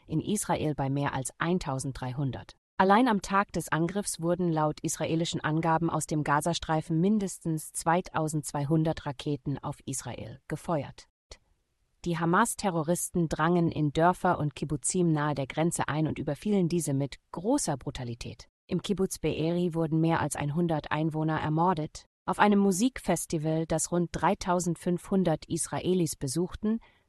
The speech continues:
töteten die Terroristen mehr als zweihundertfünfzig Menschen. An keinem anderen Tag seit dem Holocaust wurden mehr Juden ermordet. Mehr als einhundertfünfzig Personen wurden von den Terroristen nach Gaza entführt.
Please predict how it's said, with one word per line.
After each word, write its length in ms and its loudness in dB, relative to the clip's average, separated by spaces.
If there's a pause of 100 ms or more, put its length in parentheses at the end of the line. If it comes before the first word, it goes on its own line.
(120)
töteten 420 0
die 140 0
Terroristen 600 -2
mehr 220 2
als 240 -4
zweihundertfünfzig 1500 -2
Menschen. 520 -6 (200)
An 220 0
keinem 400 2
anderen 320 2
Tag 300 -2
seit 220 -6
dem 180 -2
Holocaust 600 -2
wurden 220 -2
mehr 200 0
Juden 340 -4
ermordet. 560 -6 (240)
Mehr 260 6
als 160 2
einhundertfünfzig 1000 0
Personen 600 0 (360)
wurden 260 4
von 160 0
den 140 2
Terroristen 840 -2
nach 260 -4
Gaza 360 -4
entführt. 680 -10